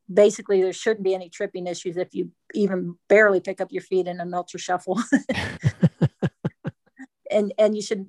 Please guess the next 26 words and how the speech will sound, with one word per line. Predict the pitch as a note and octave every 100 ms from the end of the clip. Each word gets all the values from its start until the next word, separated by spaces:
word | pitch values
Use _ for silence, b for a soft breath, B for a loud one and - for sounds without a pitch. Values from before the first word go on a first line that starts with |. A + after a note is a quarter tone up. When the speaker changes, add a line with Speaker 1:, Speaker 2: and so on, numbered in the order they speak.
| -
Speaker 1:
uh, | F#3+ F3 F3 _ _ _ _ _ _ - - -
I | F3+ F3+
did | G3 F#3+
say | - F3
get | F3
lost, | E3 D#3+ D#3+ -
right? | F3 F3
And | F#3 F#3+
you | F#3
have | F#3
all | F#3+ F3
the |
Speaker 2:
Yeah. | C#3
Speaker 1:
support | - - F3+ -
that | E3+ -
you | E3
need. | - - - _ -
So, | - F#3+ F3+ F3
um, | F3 F#3 G3 - b b
he, | - B3+
he | G#3+ B3+
knew | B3+ B3
what | A3
he | G3+
was | F#3 -
doing. | F#3+ F#3